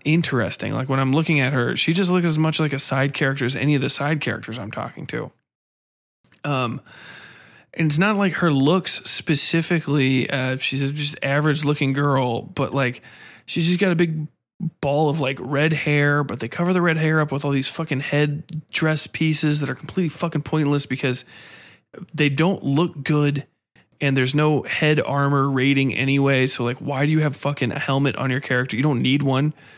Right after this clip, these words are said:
Geralt runs around with his fucking beautiful white hair flowing in the breeze. And you can cut Geralt's hair, and it grows. And that's just such a basic thing to have in a game. They've had that since fucking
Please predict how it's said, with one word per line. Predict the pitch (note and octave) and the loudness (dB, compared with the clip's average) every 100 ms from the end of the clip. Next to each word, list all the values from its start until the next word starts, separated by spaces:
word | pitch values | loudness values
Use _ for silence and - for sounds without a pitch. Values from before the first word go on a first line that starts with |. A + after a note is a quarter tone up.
| - _ _ C#3+ | -20 _ _ -10
Geralt | C#3 C#3+ D3 C#3+ - - _ _ | -2 0 2 2 -2 -8 _ _
runs | - A2 D#3+ C#3+ D#3 D3+ | -10 -8 -4 0 2 2
around | D3+ D3 C#3+ C3 A#2+ - - - | 2 2 2 0 -2 -8 -8 -2
with | C#3 | 0
his | C#3 B2 | 0 0
fucking | - C#3 C3 B2+ | -2 0 0 0
beautiful | C#3+ C#3+ D3+ C#3+ C#3+ C#3+ C3+ | 0 0 0 0 0 2 0
white | C3 B2+ - | -2 -4 -4
hair | - B2 A#2+ | -2 0 0
flowing | B2 - C3+ B2+ C3 | -4 -2 0 2 0
in | |
the | C3 | -2
breeze. | C3 A#2+ D3 | -2 -2 -2
And | D3+ B3+ | 0 0
you | D4 | 2
can | D#4+ | 0
cut | C#4 - C#3+ - _ - | -2 -2 -2 -4 _ -8
Geralt's | D#3 B2 A#2+ A#2+ | -4 -2 -2 -4
hair, | A#2 A2 G#2 - - - - | -6 -6 -8 -12 -18 -12 -2
and | F3 | 0
it | F3 | 2
grows. | D3 D3 B2 B2+ A#2+ A2 - - - - _ | 0 0 2 2 0 -2 -6 -12 -20 -20 _
And | D#3+ | 2
that's | G#3+ A3 | 2 2
just | A3 | -2
such | A3+ A3+ | 0 0
a | E3 | -2
basic | D#3+ A#2+ C3 A#2+ | -2 -2 0 -2
thing | - A2+ B2 | -4 -4 -2
to | A#2+ | 0
have | A2+ | 0
in | B2+ | 0
a | A#2+ | -2
game. | A#2+ A#2 | -2 0
They've | C#3+ | 0
had | F#3 A3 | 2 2
that | A3+ | 0
since | - F3+ | 0 -2
fucking | - - E3+ E3+ C#3+ | -2 -2 0 0 0